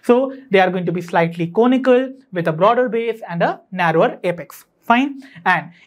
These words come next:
each lung is going to be surrounded by a double membrane called the pleura, ठीक है? तो लंग्स को सराउंड करती हुई जो मेम्ब्रेन है, it is going to be a double membrane structure और हम उसको बुलाते हैं the pleural membrane और simply the pleura।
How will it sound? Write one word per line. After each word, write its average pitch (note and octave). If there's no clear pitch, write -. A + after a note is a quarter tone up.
each D4+
lung G3
is A3
going F#3+
to G3+
be A3
surrounded F#3+
by D#3+
a G3
double G3+
membrane E3+
called D#3+
the A#3
pleura, G3+
ठीक G#3+
है? C4+
तो A#3
लंग्स A3
को A3+
सराउंड G#3
करती F#3+
हुई G3
जो F#3+
मेम्ब्रेन F3+
है, E3+
it G#3
is G3+
going F3+
to F3+
be G3
a -
double F#3
membrane E3
structure F3
और G3+
हम G3
उसको F#3
बुलाते E3
हैं F#3+
the C4
pleural A#3+
membrane A3+
और A#3
simply F#3
the C4
pleura। E3+